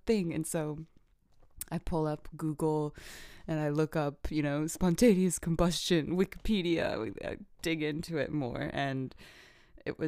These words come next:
it, it was literally based on, like, two events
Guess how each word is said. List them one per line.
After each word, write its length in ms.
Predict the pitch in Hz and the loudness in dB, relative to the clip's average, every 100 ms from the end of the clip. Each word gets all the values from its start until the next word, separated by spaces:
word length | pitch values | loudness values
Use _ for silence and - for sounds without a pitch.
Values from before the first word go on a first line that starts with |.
| - | -2
it, 140 | 151 | 0
it 180 | 165 147 | 0 0
was 260 | 160 160 160 | -2 0 2
literally 680 | 185 185 175 165 160 160 - - | 6 6 6 4 4 2 0 2
based 520 | 156 147 - - - - - | 4 4 2 2 -4 -16 -2
on, 200 | 151 147 | 0 0
like, 300 | 147 135 - - - _ - - | -2 -4 -8 -20 -20 _ -20 -8
two 300 | - 196 185 | 2 6 8
events 800 | 170 156 139 135 - - - | 6 4 2 0 0 2 2